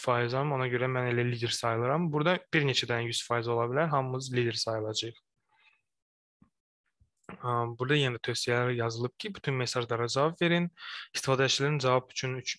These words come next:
müd-, ə, uzun müddət gözləməyə məcbur etməyin. O rəqiblərdən cavab alacaq və onlardan alacaq. Əgər push bildiriş sizdə deaktivdirsə, aktiv edin. Yəni ki, sizin bu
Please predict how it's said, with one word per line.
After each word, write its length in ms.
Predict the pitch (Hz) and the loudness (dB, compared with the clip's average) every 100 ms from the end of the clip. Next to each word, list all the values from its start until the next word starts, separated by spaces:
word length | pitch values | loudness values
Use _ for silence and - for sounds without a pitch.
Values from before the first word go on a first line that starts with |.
| - | -6
müd-, 220 | 127 123 _ - 127 | -6 -6 _ -10 -4
ə, 100 | 123 123 123 123 131 | -2 0 0 -2 -4
uzun 280 | 131 139 139 | -2 2 2
müddət 260 | 127 123 120 | 2 0 0
gözləməyə 420 | 123 120 123 123 123 | 0 0 0 0 0
məcbur 380 | 120 117 131 143 | 0 -2 2 2
etməyin. 460 | 156 160 165 180 190 - - - - | 2 2 2 2 -2 -12 -18 -12 0
O 100 | 135 | 4
rəqiblərdən 600 | 127 127 123 123 123 151 147 | 4 2 2 2 2 2 4
cavab 240 | 147 147 - - | 4 2 -12 -4
alacaq 500 | 147 147 135 147 - | 0 2 2 -2 -2
və 120 | 131 127 | -2 0
onlardan 460 | 123 120 143 147 | 0 2 2 2
alacaq. 360 | 147 139 147 - _ - - - | 0 0 -2 -4 _ -20 -8 0
Əgər 280 | 160 151 - | 4 2 2
push 180 | 147 - | -2 0
bildiriş 460 | 135 127 131 135 - | -2 -2 0 2 0
sizdə 260 | 127 123 127 | 0 0 0
deaktivdirsə, 560 | - 127 - 139 - - | 2 0 0 -6 -2 0
aktiv 320 | 127 - 143 160 | -2 -2 -2 0
edin. 240 | 156 175 180 - - - | 2 0 -2 -10 -14 -2
Yəni 180 | 135 131 | 0 0
ki, 140 | - - | -2 -4
sizin 380 | 135 139 143 | 0 2 2
bu 140 | 131 | 2